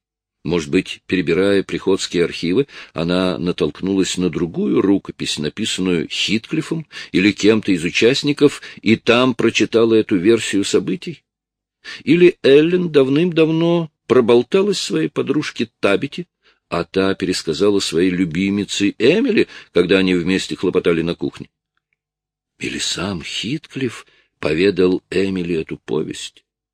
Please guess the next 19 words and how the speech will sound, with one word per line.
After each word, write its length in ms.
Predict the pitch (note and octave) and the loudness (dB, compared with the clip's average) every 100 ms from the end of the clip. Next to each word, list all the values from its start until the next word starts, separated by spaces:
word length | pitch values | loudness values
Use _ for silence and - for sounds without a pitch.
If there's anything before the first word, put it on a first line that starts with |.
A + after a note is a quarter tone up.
| _ _ _ _ _ _ - | _ _ _ _ _ _ -10
Но 240 | F2+ F#2+ | -4 -4
кто 440 | - - - C#3 | -4 -8 2 2
для 300 | B2+ E2+ F2+ - | 2 -2 -4 -6
Эмили 640 | - E2+ F#2 F#2 E2+ F2 - | -2 -2 -2 -4 -4 -6 -6
Хитклифф? 840 | - - - - - - - - _ _ _ _ _ _ - | -12 -14 -10 -10 -10 -20 -20 -20 _ _ _ _ _ _ -6
Разве 360 | F2 F#2 D#2+ | -4 -4 -4
что 220 | D#2+ - - | -8 -10 -12
призрак. 680 | - B2 F3 D#3 - _ _ _ _ _ _ _ _ _ _ _ _ _ _ _ _ _ _ _ _ _ _ | -8 -8 -8 -12 -18 _ _ _ _ _ _ _ _ _ _ _ _ _ _ _ _ _ _ _ _ _ _
Как 280 | C#3+ E3+ D3+ | 0 0 0
бы 80 | C#3+ | -8
там 200 | C#3+ C#3+ | -6 -4
ни 140 | C3+ | -4
было, 280 | B2+ A#2+ A2+ _ - - | -4 -6 -6 _ -20 -10
я 380 | D2 G#2 G2+ G2+ | 2 4 4 0
обещала 640 | - E2+ F2+ - E2 F2 | -4 -4 -2 -2 -2 -4
не 140 | F2 | -6
спрашивать. 840 | D#2+ - G2 A#2+ - - - - _ _ _ _ _ _ _ - - | -8 -6 -8 -8 -12 -16 -18 -20 _ _ _ _ _ _ _ -20 -2
Эмили 320 | - B2+ C#3 | 2 4 4
остановилась. 880 | C#3+ C3+ A#2+ B2 G2+ F#2 F#2+ - - | 2 0 -6 -2 -2 -2 -4 -10 -16